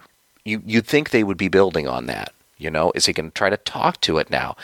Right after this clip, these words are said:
Is he gonna start hearing this voice more often?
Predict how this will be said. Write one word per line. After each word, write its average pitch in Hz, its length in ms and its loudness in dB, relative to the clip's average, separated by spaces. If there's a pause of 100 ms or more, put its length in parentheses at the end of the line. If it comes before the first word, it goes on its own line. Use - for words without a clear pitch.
(140)
Is - 140 -2
he 104 80 0
gonna 95 140 -4
start - 440 2
hearing 85 360 -6
this 76 160 -2
voice 76 360 0
more 78 200 -2
often? 92 460 0